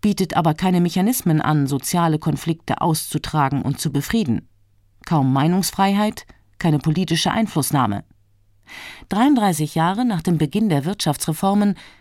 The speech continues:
steht China an einem Scheideweg. Deng Xiaopings Versprechen war,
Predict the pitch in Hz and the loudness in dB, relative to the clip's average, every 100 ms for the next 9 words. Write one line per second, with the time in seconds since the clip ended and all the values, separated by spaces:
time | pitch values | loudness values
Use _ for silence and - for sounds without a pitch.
0 | _ _ - 226 - - 262 254 233 - | _ _ -2 -2 0 2 4 4 0 -4
1 | 196 165 175 190 - 139 143 123 - - | -2 0 -2 -4 -4 -4 -2 -4 -8 -12
2 | - _ _ _ _ _ - - - - | -20 _ _ _ _ _ -20 -20 -10 0
3 | 214 226 - 190 175 170 202 214 - 165 | 2 2 0 0 0 -2 -2 -2 -2 -4
4 | - 160 151 - 185 180 202 | -4 -2 -4 0 -2 0 -2